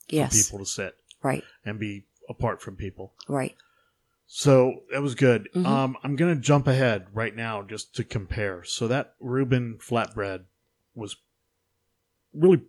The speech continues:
Speaker 1: pretty good. One of the
Speaker 2: Mm-hmm.
Speaker 1: better flatbreads I've had.
Speaker 2: Right.
Speaker 1: Um, the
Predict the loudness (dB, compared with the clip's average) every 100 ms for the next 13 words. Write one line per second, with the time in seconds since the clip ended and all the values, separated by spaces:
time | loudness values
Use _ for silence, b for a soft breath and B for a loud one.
0 | _ 0 0 2 0 0 0 0 2 -2
1 | -2 -10 _ -6 -4 -6 -8 -10 -10 -10
2 | -10 -16 _ -6 -6 b b b b b
3 | -12 -10 -10 -14 -20 _ _ _ _ _
4 | _ _ _ _ _ -2 -2